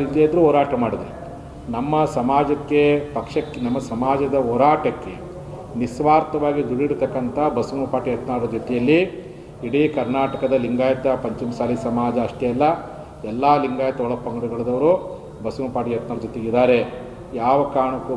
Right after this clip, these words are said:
ಬಸವಪಾಟಿ ಯತ್ನಾಳ್ ಅವರು ಧೃತಿಗೆಡ ಅವಶ್ಯಕತೆ ಇಲ್ಲ. ನೀವೇನು ತೀರ್ಮಾನ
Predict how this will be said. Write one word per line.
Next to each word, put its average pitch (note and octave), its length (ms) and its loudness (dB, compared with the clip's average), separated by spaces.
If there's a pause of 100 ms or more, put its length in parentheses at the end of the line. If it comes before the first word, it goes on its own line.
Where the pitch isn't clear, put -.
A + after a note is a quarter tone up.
ಬಸವಪಾಟಿ A#2+ 520 -4
ಯತ್ನಾಳ್ A#2+ 320 -4 (120)
ಅವರು B2+ 200 2 (520)
ಧೃತಿಗೆಡ B2+ 420 0
ಅವಶ್ಯಕತೆ A#2+ 480 -2
ಇಲ್ಲ. A#2 120 2 (680)
ನೀವೇನು D3 460 4
ತೀರ್ಮಾನ D3+ 280 2